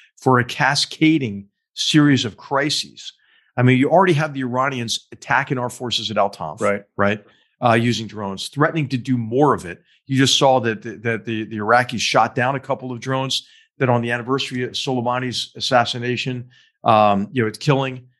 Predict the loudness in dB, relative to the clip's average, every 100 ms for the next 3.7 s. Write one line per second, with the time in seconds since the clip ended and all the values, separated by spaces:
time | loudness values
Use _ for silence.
0 | -2 0 2 0 -2 -4 -6 -6 -6 -6
1 | -6 -2 2 2 0 0 4 4 2 -4
2 | -4 -4 -6 -10 -8 -8 -6 -4 -4 -6
3 | -8 0 0 0 0 0 -2